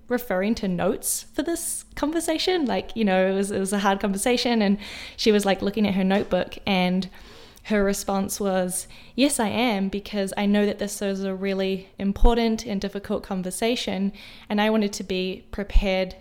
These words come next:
as best as I could for it, you know, in order to, like, honor you and give you the, the best that I can," kind of thing. And the response from the colleague was like, "Wow, I really appreciate that." Um,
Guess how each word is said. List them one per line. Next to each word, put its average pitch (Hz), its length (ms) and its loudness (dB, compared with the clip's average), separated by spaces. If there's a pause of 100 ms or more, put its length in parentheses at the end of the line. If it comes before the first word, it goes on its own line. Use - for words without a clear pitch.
(120)
as 202 160 -6
best 190 220 -4
as 196 140 -8
I 185 80 -6
could 196 280 -4
for 185 220 -4
it, - 220 -4 (340)
you 214 60 -2
know, 196 60 2
in 190 100 0
order 190 180 0
to, 180 480 -2 (300)
like, - 220 -6 (340)
honor 208 180 2
you 185 340 -2
and 180 160 -2
give 180 200 -6
you 185 160 -6
the, 185 320 -6 (480)
the 208 80 0
best 190 320 -2
that 190 120 -4
I 175 100 -2
can," 185 440 -4
kind - 180 -8
of 202 100 -8
thing. 208 340 -6 (580)
And 202 480 2 (320)
the 214 140 -2
response 226 480 -2
from 220 100 -2
the 208 60 0
colleague 202 400 -4
was 180 200 -4
like, 185 200 -8
"Wow, 202 280 -2
I 180 100 -2
really 185 260 -2
appreciate 214 460 -4
that." - 320 -6 (480)
Um, 202 460 -2